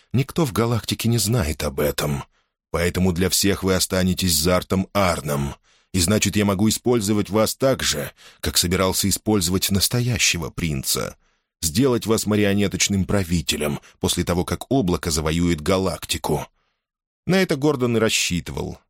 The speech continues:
однако притворился, что удивлен и растерян. «Вы хотите сделать меня правителем галактики?» «Почему бы и нет?» —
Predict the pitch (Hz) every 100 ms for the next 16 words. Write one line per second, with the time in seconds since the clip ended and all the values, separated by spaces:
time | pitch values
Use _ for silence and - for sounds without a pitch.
0 | _ - 156 160 120 110 113 123 123 -
1 | 95 87 82 78 69 98 113 98 - -
2 | 98 90 - - 78 71 71 71 - _
3 | _ _ _ _ _ _ _ - 80 98
4 | 92 95 113 107 87 73 110 107 95 104
5 | 95 98 92 113 98 92 95 90 120 -
6 | - - - - _ _ _ _ _ -
7 | - - 190 123 90 73 73 73 101 -
8 | -